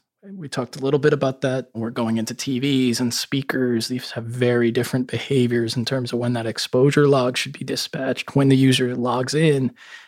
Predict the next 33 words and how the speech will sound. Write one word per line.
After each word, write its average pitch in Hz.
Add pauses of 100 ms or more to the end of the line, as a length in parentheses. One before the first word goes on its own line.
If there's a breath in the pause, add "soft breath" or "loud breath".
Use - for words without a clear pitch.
how 147
state 151
is 131
maintained. 123 (500)
And 175
it's 151
interesting, 143
like, 135
having 139
BigQuery 143 (220)
be 123
able 123
to 120 (240)
query 160
those 127
exposure 120
messages 123 (100)
in 123
seconds. 135
We're 147
at 113
that 135
time 131
finding 147
things 127
like 120
maybe 131
on 131
I 143
O 160
S 208
over 160
here, 214